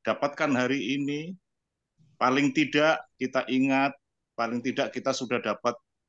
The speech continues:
berapa, Kak? Seribu empat ratus pahalanya. Baik, kakak sekalian,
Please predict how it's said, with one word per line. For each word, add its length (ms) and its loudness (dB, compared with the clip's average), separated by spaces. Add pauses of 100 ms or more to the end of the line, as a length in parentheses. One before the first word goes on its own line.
(320)
berapa, 320 0
Kak? 260 0 (460)
Seribu 720 0
empat 320 -2
ratus 460 -2 (760)
pahalanya. 720 2 (440)
Baik, 420 0
kakak 340 0
sekalian, 640 0